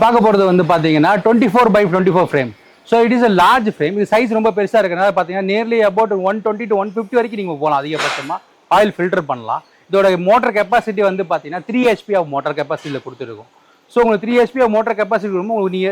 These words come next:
you can think how the consumption will be. So, nearly about பார்த்தா டூ பாயிண்ட் ஃபைவ், டூ unit per hour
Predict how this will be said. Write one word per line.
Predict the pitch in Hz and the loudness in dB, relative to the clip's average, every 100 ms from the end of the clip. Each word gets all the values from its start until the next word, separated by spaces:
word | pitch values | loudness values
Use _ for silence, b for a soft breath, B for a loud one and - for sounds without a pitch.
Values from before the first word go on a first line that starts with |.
| 196 | -4
you | 214 | -4
can | 202 247 | -4 -6
think | 220 180 | -2 0
how | 220 | 0
the | 196 185 | 0 -2
consumption | 170 180 202 170 | -2 -4 -6 -8
will | 131 | -10
be. | 127 b b _ 233 | -18 b b _ 0
So, | 214 220 | 0 0
nearly | 233 240 226 | 0 2 2
about | 226 196 | 0 0
பார்த்தா | 214 196 | -4 -2
டூ | 247 226 | -4 -2
பாயிண்ட் | 226 175 | -2 -2
ஃபைவ், | 220 233 185 | -2 -2 -4
டூ | 240 226 214 208 196 190 | -4 0 2 2 -2 -4
unit | 208 220 180 | -4 -2 -2
per | 180 | 2
hour | 175 | 2